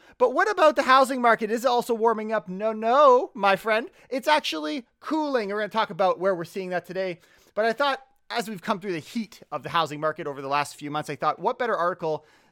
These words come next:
to kind of set the tone for the show today than out of theatlantic dot com. Listen to this quote.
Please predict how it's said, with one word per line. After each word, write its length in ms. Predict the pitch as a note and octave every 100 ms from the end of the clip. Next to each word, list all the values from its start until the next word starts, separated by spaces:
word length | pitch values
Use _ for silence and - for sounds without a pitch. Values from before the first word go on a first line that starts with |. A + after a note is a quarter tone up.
| _
to 100 | F#3
kind 300 | F3+ G#3+ A#3
of 80 |
set 260 | E3 A#3 A3+
the 60 | F3+
tone 540 | - G#3+ G3+ D#3+ C3+
for 160 | - D#3
the 80 |
show 200 | D3 F#3+
today 360 | F#3 E3 C#3+ C3+ - - D#3
than 260 | G3 G3+ F#3 -
out 100 | C4+
of 120 | G3+
theatlantic 580 | A3+ G3 F3 G#3 A#3+ G#3
dot 220 | G#3+ G3
com. 300 | A3+ A3+ C3+
Listen 220 | F#3+ D#4+
to 80 | C4+
this 180 | G#3+ A3+
quote. 380 | - A#3+ D#3+